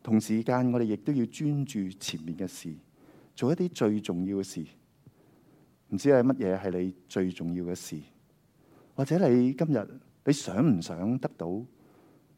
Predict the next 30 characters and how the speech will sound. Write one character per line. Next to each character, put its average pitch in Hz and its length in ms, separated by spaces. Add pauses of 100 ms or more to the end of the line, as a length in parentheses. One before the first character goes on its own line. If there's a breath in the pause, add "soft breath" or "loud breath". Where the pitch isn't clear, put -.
(120)
上 101 340
帝 104 80
俾 98 300
你 113 100
嘅 87 80
獎 87 320
賞？ 78 140 (1600 loud breath)
只 - 120
有 143 80
努 113 180
力 110 60
嘅 107 160
人 90 160
先 139 240
會 101 100
得 - 120
到 - 160
獎 104 520
賞。 82 320 (1160 soft breath)
神 123 160
呢， 180 140
就 131 100
係 113 80
嗰 117 180
個 120 200
主 110 180
辦 98 240
嘅 101 60
單 113 240
位， 92 280